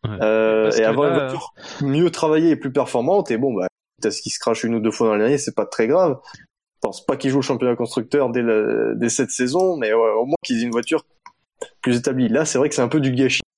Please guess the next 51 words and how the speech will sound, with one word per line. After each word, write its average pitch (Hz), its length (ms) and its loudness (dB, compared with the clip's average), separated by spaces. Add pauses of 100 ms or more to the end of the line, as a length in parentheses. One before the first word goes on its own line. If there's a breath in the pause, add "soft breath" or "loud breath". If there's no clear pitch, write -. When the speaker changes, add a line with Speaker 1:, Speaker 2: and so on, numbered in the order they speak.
(340)
Speaker 2:
Et 131 60 0
c'est, - 160 -2
et 117 160 2
c'est - 180 -2
rageant 135 440 2
dans 120 160 -2
la 113 100 0
mesure 151 320 2
où, 180 220 2 (720)
au 135 60 0
niveau 143 200 0
de 147 80 0
la 127 60 2
fiabilité, 156 800 -2 (320)
ça 107 240 0
allait, 170 240 4
quoi. 104 240 -8 (420)
C'était 107 200 -6
Speaker 1:
Ouais. 113 60 -4
Speaker 2:
très - 180 -6
bon. 180 220 -4 (800)
Speaker 3:
Parce 95 300 -4
que 117 100 -2
là, 165 120 0
Speaker 2:
Euh, - 20 -4
Speaker 3:
finalement, 139 320 -6
il 143 120 -4
pénalise 135 460 -6
les 123 120 -4
deux 127 120 -8
pilotes, 139 400 -6
quoi. 113 220 -8 (100)
Speaker 2:
Ah 113 160 0
oui, 107 420 0
il, 110 100 0 (140)
il, 104 320 -4 (540)
il - 60 -6
pénalise 110 320 0
les 117 80 0
deux 104 100 -8
pilotes, 151 400 2
euh, 110 340 2 (760 loud breath)
alors - 160 -8
que 110 80 -8
Verstappen 113 420 -2
faisait 110 300 0
des, 110 180 0
des 110 160 0
bons 131 220 0
relais, 143 580 2
euh, 139 120 2